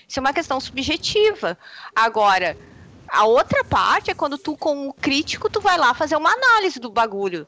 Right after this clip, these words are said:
Tu pode, eventualmente, dizer por que que, né, considerando teu, teus gostos, teu, teus interesses e tal, não sei o que, aquele ali foi um jogo, ou um filme, um livro e tal, que, né,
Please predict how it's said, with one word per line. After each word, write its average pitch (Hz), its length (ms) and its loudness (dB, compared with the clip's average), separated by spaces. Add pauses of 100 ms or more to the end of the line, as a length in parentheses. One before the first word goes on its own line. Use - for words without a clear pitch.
(120)
Tu 370 120 -4
pode, 339 480 4
eventualmente, 269 1080 -2 (220)
dizer 277 540 2
por 254 240 -2
que 277 400 0
que, 320 280 -2
né, 247 640 -2 (140)
considerando 226 680 -2
teu, 208 440 -2
teus 202 240 -2
gostos, 226 880 0
teu, 190 300 0
teus 190 300 -2
interesses 233 640 2
e 302 60 -2
tal, 208 260 2
não 220 60 -2
sei 254 200 -2
o 277 40 -8
que, 269 200 -2
aquele 269 400 0
ali 262 220 -2
foi 285 160 -4
um 311 100 -2
jogo, 254 680 2 (220)
ou 196 100 0
um 220 40 -2
filme, 220 420 0
um 214 80 -2
livro 220 360 0
e 254 60 -2
tal, 185 320 2 (300)
que, 320 160 -2 (240)
né, 240 200 0